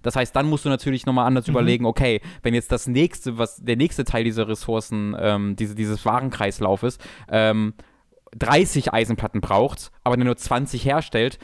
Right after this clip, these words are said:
Speaker 1: dann muss ich natürlich nochmal irgendwie ein zweites Ding bauen und das irgendwie abzweigen. Äh, und das sind halt solche, solche Sachen, die du dir dann selbst erschließen musst.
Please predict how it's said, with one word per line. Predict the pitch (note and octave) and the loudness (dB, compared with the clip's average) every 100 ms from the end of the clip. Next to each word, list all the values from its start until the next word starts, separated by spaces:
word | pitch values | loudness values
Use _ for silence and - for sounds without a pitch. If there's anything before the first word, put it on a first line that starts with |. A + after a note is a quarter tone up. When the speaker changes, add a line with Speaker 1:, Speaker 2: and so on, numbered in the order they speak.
| - | -14
Speaker 1:
dann | - A2+ | -4 -2
muss | C3 | -2
ich | C3+ | -2
natürlich | C3 - B2 - | -4 -4 -4 -4
nochmal | A#2+ A2+ | -2 0
irgendwie | A2+ A2+ A2 | 0 -2 -2
ein | G#2+ | -4
zweites | - B2+ C3+ | -2 -2 -2
Ding | C3 B2 | -4 -2
bauen | A#2+ A#2+ | 0 -2
und | A#2 | -2
das | A#2 | -6
irgendwie | A2+ A2+ A2+ | -8 -4 -4
abzweigen. | - - - F2 E2+ A2 - - - | -4 -6 -8 -8 -10 -14 -16 -20 -6
Äh, | G#2 | -2
und | G#2 C3 | 0 -2
das | F3+ | 0
sind | F#3+ | 0
halt | F3 | 2
solche, | D#3+ D3+ D3 B2+ | 0 -2 -6 -4
solche | C#3+ C#3 C3+ | -4 -2 -2
Sachen, | C3+ C#3+ | -2 -2
die | B2+ | -4
du | B2 | -2
dir | A#2+ | 0
dann | A#2 | 0
selbst | B2 B2+ | 0 0
erschließen | G#2+ - G3 F3+ | -4 0 0 2
musst. | F3 F3 | 0 0